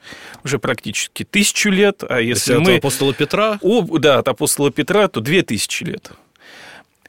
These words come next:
Speaker 1: И вот, э, если человек вот так мыслит себе Бога, как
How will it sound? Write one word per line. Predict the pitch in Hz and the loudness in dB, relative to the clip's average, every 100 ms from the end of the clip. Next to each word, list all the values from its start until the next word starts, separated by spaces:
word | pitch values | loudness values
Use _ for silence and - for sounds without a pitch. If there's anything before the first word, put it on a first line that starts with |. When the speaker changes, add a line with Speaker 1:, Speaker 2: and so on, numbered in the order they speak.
| _ - | _ 0
Speaker 1:
И | 208 - | 2 2
вот, | - 165 - - - | 2 -2 -4 -20 -10
э, | 151 151 143 | -4 0 0
если | - 147 190 - 170 139 | -2 0 2 2 0 0
человек | - 190 175 - - | 2 2 2 0 -4
вот | 147 | -2
так | - 123 | 0 0
мыслит | 143 135 - 104 | 2 -2 -2 -6
себе | - 120 | -4 -2
Бога, | 113 143 98 101 | 0 0 0 -4
как | - 101 - | -4 -6 -8